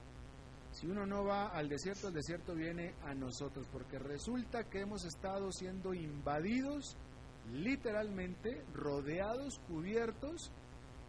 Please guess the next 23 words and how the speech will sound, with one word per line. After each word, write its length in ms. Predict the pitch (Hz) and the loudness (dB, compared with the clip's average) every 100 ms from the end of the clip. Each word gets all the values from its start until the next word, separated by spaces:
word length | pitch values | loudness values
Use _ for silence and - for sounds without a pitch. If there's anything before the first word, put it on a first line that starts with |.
| - | 0
de 120 | 139 165 | 4 4
una 840 | 175 196 208 202 196 170 143 139 | 4 2 2 0 0 2 0 0
nube 760 | 139 160 226 277 190 202 277 - | 0 4 6 6 4 2 -2 -4
que 100 | 139 | -2
le 80 | 139 | 0
llaman 400 | 156 190 185 160 - | 0 -2 -2 -4 0
polvo 540 | 185 196 202 208 226 254 - - - - - | 4 6 4 2 0 -2 -8 -10 -10 -6 -2
del 180 | 135 127 | 0 -2
Sahara, 460 | 131 120 117 - - - | -2 -2 -2 -4 -10 -8
que 160 | 123 | -6
en 140 | 120 110 | -4 -4
teoría 540 | - 120 127 247 226 277 339 117 120 | -2 0 2 4 2 0 -4 -6 0
viene 340 | 127 139 208 | 2 2 0
desde 280 | 202 127 123 | -2 -2 -4
el 120 | 117 | -6
Sahara. 500 | - 131 214 175 - - - - - - - - - - - - - - - - | -6 0 0 0 -4 -10 -12 -12 -12 -12 -12 -12 -12 -10 -10 -10 -10 -10 -8 0
Aunque 260 | 151 143 | 0 2
usted 220 | 143 - 208 | -2 -2 -2
no 80 | |
lo 120 | 208 190 | -2 -2
crea, 280 | 147 120 120 | -2 -2 -4
usted 280 | 143 214 | -2 0
notó 440 | 240 240 - 202 | 0 0 2 2